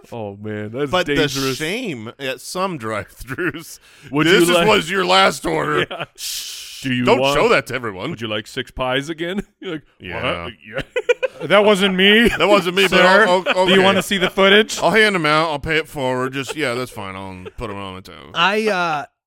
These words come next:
Speaker 3: I, there's one situation where I will wait in the line infinitely.
Speaker 2: When I'm starving. <laughs>
Speaker 3: No, because I will normally make fun of people that are in the super long line. Like, "What are you doing? That's
Speaker 1: Yeah.
Speaker 3: insane." There's one situation I will get stuck in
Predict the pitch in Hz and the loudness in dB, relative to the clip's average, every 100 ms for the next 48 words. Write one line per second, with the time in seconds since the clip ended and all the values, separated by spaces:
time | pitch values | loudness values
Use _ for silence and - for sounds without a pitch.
0 | _ - 170 190 185 151 170 156 202 285 | _ -6 -4 -4 -8 -4 -4 -2 -2 -2
1 | 294 240 208 185 - 151 147 156 151 139 | -6 -6 -4 -4 -6 -4 -2 -2 -4 -6
2 | 135 135 127 123 127 120 120 - 90 - | -6 -8 -8 -6 -8 -8 -10 -10 -14 -18
3 | 80 _ _ _ _ _ _ _ _ _ | -20 _ _ _ _ _ _ _ _ _
4 | _ _ _ _ _ _ 127 156 156 185 | _ _ _ _ _ _ -6 -2 -2 -4
5 | - - 285 233 170 139 139 - - - | -8 0 4 4 4 0 0 0 -2 -4
6 | - - - - - - - _ - - | -16 -18 -18 -20 -20 -20 -20 _ -18 -18
7 | - - - - - - 320 - 220 190 | -18 -20 -16 -16 -16 -16 -16 0 2 2
8 | 185 214 190 196 214 202 226 226 170 156 | 2 0 0 0 0 -2 -2 -2 -4 -4
9 | 165 - 208 214 147 147 131 131 131 127 | -6 -6 -6 -4 -6 -8 -6 -6 -4 -4
10 | 123 120 143 123 120 120 147 156 127 208 | -6 -8 -6 -6 -8 -8 -10 -10 -10 -6
11 | 277 220 190 285 294 180 160 113 101 165 | -6 -6 -6 -6 -4 -4 -4 -4 -4 -8
12 | - _ _ _ _ _ _ _ 147 165 | -12 _ _ _ _ _ _ _ -4 -4
13 | 135 147 185 202 190 170 151 139 131 117 | -4 -4 -4 -4 -8 -6 -6 -4 -8 -8
14 | 110 - 98 85 82 | -10 -12 -16 -16 -20